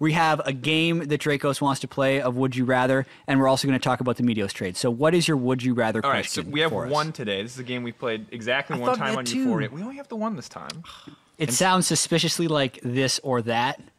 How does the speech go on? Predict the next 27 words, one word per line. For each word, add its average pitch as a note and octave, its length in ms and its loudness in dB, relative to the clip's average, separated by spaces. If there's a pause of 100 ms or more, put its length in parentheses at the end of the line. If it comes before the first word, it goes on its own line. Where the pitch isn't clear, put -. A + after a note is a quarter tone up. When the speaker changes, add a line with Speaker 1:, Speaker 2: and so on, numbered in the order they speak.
(160)
Speaker 2:
So - 160 0
Speaker 1:
but A#2+ 160 4 (120)
it's D#3 180 0
Speaker 2:
you E3 60 0
may G3+ 100 4
have - 120 6
Speaker 1:
called F#3 120 4
Speaker 2:
noticed F#3 380 4
Speaker 1:
Would C3+ 80 2
You B2+ 60 2
Speaker 3:
they A2+ 200 2
Speaker 1:
Rather. C4+ 120 6
Speaker 3:
already B3 180 6
said A#3 160 2
Speaker 2:
we, G#3+ 80 4
Speaker 3:
this G#3 140 2
Speaker 2:
we F#3 100 -2
Speaker 3:
before A#3 80 2
we C4 100 8
Speaker 2:
like A#3 100 6
Speaker 3:
went G3+ 140 4
Speaker 2:
to G3+ 80 2
Speaker 3:
live. G#3 240 4
Speaker 2:
share F3+ 500 2
ideas A#2 600 0
in A2+ 100 -6
E A2+ 40 -6